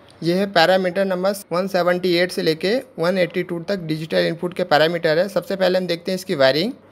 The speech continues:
जॉग रिवर्स और फॉरवर्ड के लिए कनेक्शन कैसे करेंगे हम? सबसे पहले हम दो सेलेक्टर स्विच लेंगे, एक रि-, रिवर्स स्टार्ट के लिए और एक फॉरवर्ड स्टार्ट के लिए,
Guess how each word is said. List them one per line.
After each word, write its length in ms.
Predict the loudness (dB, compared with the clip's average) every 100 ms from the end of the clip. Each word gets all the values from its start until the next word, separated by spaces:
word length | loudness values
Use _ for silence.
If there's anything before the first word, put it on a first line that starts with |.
| -8
जॉग 420 | 2 6 6 2 -16 _ _ -4
रिवर्स 340 | 0 0 0
और 240 | 0 0 0
फॉरवर्ड 520 | 0 2 4 2 -2 -8 _ _ -6
के 80 | -2
लिए 160 | 0 0
कनेक्शन 500 | 0 0 0 -2 0
कैसे 240 | -2 2
करेंगे 260 | 0 2 0
हम? 180 | -4 -12 -20 -20 _ _ -2
सबसे 220 | 0 0
पहले 280 | 0 2 2
हम 240 | 0 -2 -12 _ _ -8
दो 160 | -6
सेलेक्टर 360 | 0 0 0 -2
स्विच 260 | -2 -4 0
लेंगे, 240 | 0 2
एक 200 | 0 -2
रि-, 320 | -6 -8 -8
रिवर्स 360 | -2 2 2 0
स्टार्ट 320 | 0 0 0
के 120 | -2
लिए 160 | 0 -2
और 300 | 2 2 2
एक 120 | -2
फॉरवर्ड 440 | 0 2 4 4 0
स्टार्ट 300 | -2 -2 -2
के 140 | -6
लिए, 220 | -4 -6